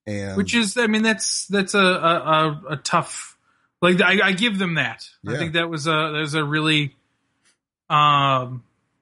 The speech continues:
Speaker 2: powerful thing to have to deal with.
Speaker 1: Yeah, it, it really was. It was a great scene. Uh, Bones kinda ruined it a little bit by being a drunk,
Speaker 2: <laughs>
Speaker 1: but Bones is a drunk. That's kind of his
Speaker 2: Bones
Speaker 1: they,
Speaker 2: is a drunk.
Speaker 1: they don't play that up enough in these movies, by the way,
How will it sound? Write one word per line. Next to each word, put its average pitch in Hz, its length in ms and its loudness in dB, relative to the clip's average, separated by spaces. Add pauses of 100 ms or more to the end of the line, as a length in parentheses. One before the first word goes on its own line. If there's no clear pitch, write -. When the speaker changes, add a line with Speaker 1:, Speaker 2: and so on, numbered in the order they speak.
(260)
Speaker 2:
powerful 143 800 0 (680)
thing 160 240 4
to 139 380 2
have 147 200 0
to 135 80 -6
deal 139 260 2
with. - 340 -14
Speaker 1:
Yeah, 131 280 -4
it, 95 240 -8
it 120 160 -6
really 131 260 -4
was. 123 240 -6
It 113 60 -6
was 131 120 -8
a 120 60 -8
great 104 240 -6
scene. 113 340 -10 (560)
Uh, 104 160 -8
Bones 127 360 -6
kinda 104 260 -8
ruined 95 300 -8
it 92 100 -10
a 95 40 -12
little 92 200 -10
bit 104 200 -10
by 92 120 -12
being 92 260 -12
a 90 40 -12
drunk, 117 360 -2 (220)
Speaker 2:
<laughs> - 220 -20
Speaker 1:
but 98 180 -10 (600)
Bones 117 300 -6
is 151 140 -2
a 151 60 -2
drunk. 120 300 -6 (100)
That's 98 200 -12
kind 110 220 -6
of 113 100 -8
his 120 200 -8
Speaker 2:
Bones 170 520 4
Speaker 1:
they, 185 100 6
Speaker 2:
is 165 200 0
a 170 80 2
drunk. 135 380 0
Speaker 1:
they 139 180 -2
don't 214 220 -4
play 156 260 -2
that 120 180 -2
up 117 160 -4
enough 95 400 -10
in 104 140 -12
these 95 200 -10
movies, 87 360 -12
by 87 140 -14
the 78 80 -14
way, 80 220 -16